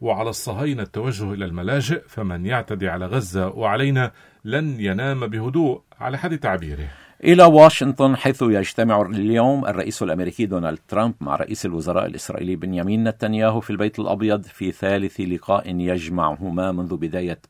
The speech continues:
Speaker 2: ولاية ترامب.
Speaker 1: الرئيس الأمريكي استبق اللقاء بالقول إن هناك فرصة جيدة لإبرام اتفاق في شأن تحرير الرهائن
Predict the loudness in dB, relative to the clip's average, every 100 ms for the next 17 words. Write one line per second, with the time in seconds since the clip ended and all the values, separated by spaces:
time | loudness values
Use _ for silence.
0 | -16 -8 -6 -4 -6 -8 -12 -12 -14 -14
1 | -20 -20 -20 -20 -20 -20 -6 -4 -2 -4
2 | -4 -6 -6 -6 -6 -4 -8 -6 -4 -4
3 | -4 -6 -6 -6 -6 -6 -2 -2 -2 -4
4 | -4 -6 -6 -8 -8 -8 -8 -8 -6 -8
5 | -6 -6 -6 -6 -4 -6 -6 -4 -6 -8
6 | -10 -8 -8 -8 -10 -10 -10 -10 -12 -8
7 | -6 -6 -4 -4 -4 -6